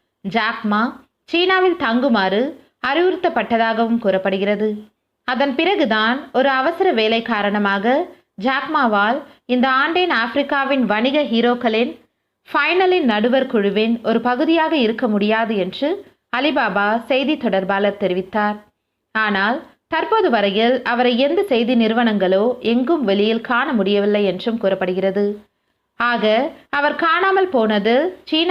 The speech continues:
அரசாங்கத்திற்கு ஏதாவது தொடர்பு இருக்குமா என்ற கேள்வியும் தற்போது எழுந்துள்ளது. இதனைத் தொடர்ந்துதான் கடந்த இரண்டு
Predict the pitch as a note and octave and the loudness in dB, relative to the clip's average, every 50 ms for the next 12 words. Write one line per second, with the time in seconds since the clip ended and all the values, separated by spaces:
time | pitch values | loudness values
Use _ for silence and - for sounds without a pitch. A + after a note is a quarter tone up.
0 | E4 C4 G3+ B3+ B3 - A#3+ A3+ A3+ A3+ A3+ A3 A3 A3+ G#3 - - C#4 D4 E4+ | 0 0 0 -2 -2 -2 -2 0 0 0 0 0 0 -2 -4 -4 -2 -2 -2 -2
1 | G#4 G#4+ - G#3 A#3+ A3+ C4 C#4 C#4+ D4+ D#4+ E4+ E4 E4+ C#4 A#3+ C4 D4+ C#4 C#4 | -2 -2 -2 -2 -2 0 0 0 0 2 0 0 0 0 0 0 2 0 0 0
2 | B3 G3+ G#3+ C4 C4+ - E4 D4 C#4 C4+ C4 A#3 G3+ G3+ G#3 G3+ G#3 - A#3 A#3 | 0 0 0 -2 -2 -2 -2 0 0 2 2 2 0 0 -2 -4 -4 -2 0 0
3 | B3+ G#3+ G#3+ F#3+ F#3+ G#3 A3 A#3 A#3+ - - _ _ _ _ _ - C#4+ D4+ D4+ | 0 0 -2 -2 -2 -2 -2 -2 -4 -6 -10 _ _ _ _ _ -4 -4 -2 0
4 | - G4 F#4+ - C4 G#3 F#3+ F#3+ G3+ G#3 G#3+ A3 A3 A3 G#3+ A3+ A3+ A3+ A3+ - | 0 0 2 2 2 2 2 2 2 2 0 2 2 2 2 2 0 0 -2 -6
5 | - _ _ _ _ _ _ _ _ _ _ _ _ _ _ _ _ _ _ _ | -14 _ _ _ _ _ _ _ _ _ _ _ _ _ _ _ _ _ _ _
6 | _ _ _ _ _ _ _ _ - D#4+ E4 F4 E4+ F4 E4+ E4+ F4 E4+ E4 G4+ | _ _ _ _ _ _ _ _ -4 -2 0 0 0 0 0 0 0 0 0 2
7 | G#4+ A4 A4 D#4 A#3 A3 A3 A3+ B3 D4 E4 - - - _ - D#4 D#4 D#4+ D#4+ | 2 2 2 2 2 2 2 2 0 -2 -4 -10 -16 -18 _ -6 -4 -2 0 0
8 | D#4+ C#4 D4 D#4 F4 F#4 F#4+ | 0 0 2 2 2 0 0